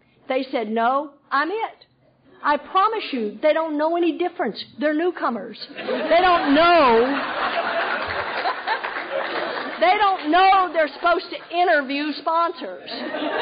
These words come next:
They just need to get one. And if it doesn't work out, like Bill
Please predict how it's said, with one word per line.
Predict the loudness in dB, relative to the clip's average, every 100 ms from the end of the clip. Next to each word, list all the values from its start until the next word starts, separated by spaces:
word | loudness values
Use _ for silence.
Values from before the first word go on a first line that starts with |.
| -4 -6 -4 -6 -8 -10 -12 -14 -14 -4
They | 0 0 0
just | 0 0 -2
need | -6 -6 -4
to | -6
get | -2 -2 -2
one. | -6 -10 -12 -20 _ _ _ _ _ _ _ _ _ _ -20 -20 -10
And | -6 -4
if | -4
it | -6 -2
doesn't | -2 -2 -4 -2
work | -2 -2
out, | -4 0 0 0
like | -4 -6 -2
Bill | -2 -2